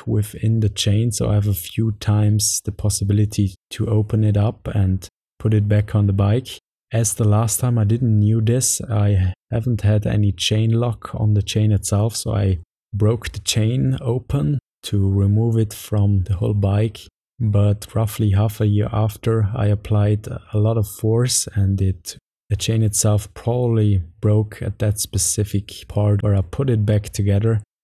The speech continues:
So I will never do that again. And luckily I have this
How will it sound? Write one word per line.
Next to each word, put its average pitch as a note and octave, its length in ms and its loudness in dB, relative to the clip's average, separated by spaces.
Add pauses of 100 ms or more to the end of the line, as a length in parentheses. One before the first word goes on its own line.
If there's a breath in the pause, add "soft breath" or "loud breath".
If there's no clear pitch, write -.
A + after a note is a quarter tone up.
So - 140 -4
I G#2 40 2
will G#2+ 140 4
never A2 300 2
do G#2+ 200 2
that G#2 180 2
again. G#2 480 2 (160)
And G#2 340 0
luckily G2+ 400 2
I F#2+ 120 2
have G#2 260 0
this - 240 -2